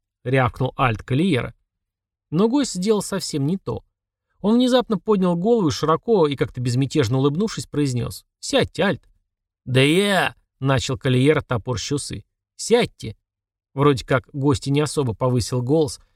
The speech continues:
Во всяком случае, гвардейцы, замершие по ту сторону дверей, вряд ли расслышали этот его возглас. Однако Альт Калиера внезапно почувствовал, что его колени неожиданно подогнулись, и он рухнул на стул.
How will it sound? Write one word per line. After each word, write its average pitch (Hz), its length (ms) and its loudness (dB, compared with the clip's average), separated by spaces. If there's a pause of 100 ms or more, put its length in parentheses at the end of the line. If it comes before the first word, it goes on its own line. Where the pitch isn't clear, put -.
(200)
Во 180 80 -4
всяком 233 240 0
случае, 180 320 -6
гвардейцы, 151 540 0
замершие 123 480 0
по 123 120 -4
ту 127 120 -4
сторону 139 360 -2
дверей, 233 320 0
вряд 233 260 0
ли 147 60 2
расслышали 127 540 -2
этот 98 160 -4
его 123 180 2
возглас. 123 560 -2 (320)
Однако 226 400 2
Альт 160 160 2
Калиера 190 400 2
внезапно 151 480 0
почувствовал, 156 560 -4
что - 160 -4
его 135 100 2
колени 151 360 0
неожиданно 139 420 0
подогнулись, 160 640 0 (260)
и 135 60 -2
он 135 140 4
рухнул 127 360 2
на 147 120 2
стул. - 320 -8